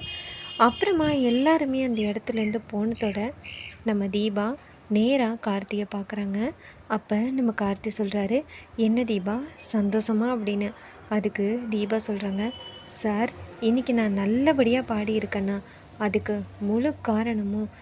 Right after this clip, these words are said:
நீங்க மட்டும்தான் சார். இந்நேரம் நான் மயக்கம் போட்டு கீழே விழுந்திருந்தா, என்னால முடியாது அப்படின்னு நினைச்சிருந்தா, என்னால இன்னைக்கு பாடியிருக்க முடியாது.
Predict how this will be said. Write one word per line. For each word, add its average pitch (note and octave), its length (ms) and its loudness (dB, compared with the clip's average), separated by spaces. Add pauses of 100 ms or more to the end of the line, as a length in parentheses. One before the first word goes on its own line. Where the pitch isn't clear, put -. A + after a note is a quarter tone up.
(240)
நீங்க A#3 320 2
மட்டும்தான் G#3+ 580 -2
சார். G#3 260 -8 (380)
இந்நேரம் G#3 500 0 (100)
நான் G#3 180 -2
மயக்கம் A3 440 -2
போட்டு A3 280 0
கீழே A3 280 0
விழுந்திருந்தா, G3+ 600 -4 (400)
என்னால C4+ 320 2
முடியாது B3+ 600 0
அப்படின்னு G#3 380 -4
நினைச்சிருந்தா, G3+ 720 -4 (440)
என்னால C#4+ 520 4
இன்னைக்கு B3 440 -2 (100)
பாடியிருக்க A3 500 -2
முடியாது. G3 520 -4